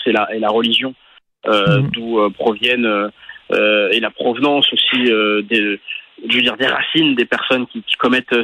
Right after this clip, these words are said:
Speaker 1: ces crimes-là. Bon, ces crimes-là ou ces actes de vandalisme, euh, dirait-on,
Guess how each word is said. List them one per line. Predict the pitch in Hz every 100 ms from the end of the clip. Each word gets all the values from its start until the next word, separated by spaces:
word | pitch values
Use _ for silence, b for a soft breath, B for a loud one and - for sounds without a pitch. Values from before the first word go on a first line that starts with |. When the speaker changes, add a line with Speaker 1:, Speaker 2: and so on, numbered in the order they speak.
| 113
Speaker 1:
ces |
crimes-là. | 123 151 170 151
Bon, | 131 - B B B -
ces | -
crimes-là | - 120 123
ou | 117
ces | 113
actes | 113 -
de | 120
vandalisme, | 117 120 139 135 -
euh, | 113 107 110 107
dirait-on, | 104 120 123 -